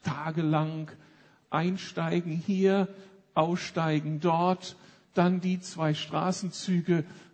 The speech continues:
und du bist in der Schule. Sie beherrschten alles. Und dann der erste Schultag, wo sie alleine gehen sollten. Und kein Kind kam wirklich an.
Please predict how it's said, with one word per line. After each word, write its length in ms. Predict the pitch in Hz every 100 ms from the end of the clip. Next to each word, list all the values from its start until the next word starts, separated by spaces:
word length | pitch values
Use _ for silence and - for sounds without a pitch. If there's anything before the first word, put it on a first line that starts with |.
| _ -
und 200 | 165 156
du 80 | 147
bist 260 | 147 -
in 140 | 147 143
der 160 | 143
Schule. 460 | 139 - 123 113 104 - -
Sie 160 | 185
beherrschten 640 | 175 160 240 240 - 226 -
alles. 680 | 151 120 - - - - _ _ _ _ _ _ _ _ _ _ _ _ -
Und 120 | 131
dann 160 | 131
der 120 | 180 190
erste 340 | 190 - 190
Schultag, 580 | - 139 123 - 127 120 -
wo 100 | 151
sie 160 | 151 151
alleine 440 | 151 139 131 123
gehen 320 | 120 113 117
sollten. 460 | 107 107 104 - 113 _ - _ _ -
Und 140 | - _ _ -
kein 520 | 123 180 170 170 170 -
Kind 480 | 147 131 123 - - _ _ _ _ _ _ _ _ _ _ _ _ _ _ _ _ _ _
kam 240 | - 151 139
wirklich 380 | 139 131 127
an. 240 | - -